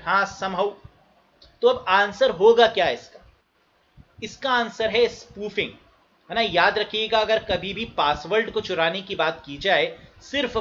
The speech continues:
password को, तो यहाँ पर आंसर क्या बनेगा? spoofing बनेगा।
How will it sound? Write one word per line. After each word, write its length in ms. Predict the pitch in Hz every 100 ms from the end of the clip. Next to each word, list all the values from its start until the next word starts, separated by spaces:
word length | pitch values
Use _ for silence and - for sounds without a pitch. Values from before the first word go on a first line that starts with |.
| 202
password 520 | 175 170 160 160 131
को, 140 | - - - - - _ -
तो 60 | 202
यहाँ 280 | 185 190
पर 140 | 214 208
आंसर 340 | 185 - 202
क्या 160 | 196 175
बनेगा? 300 | 170 185 208
spoofing 440 | - 175 165 185
बनेगा। 340 | 175 175 170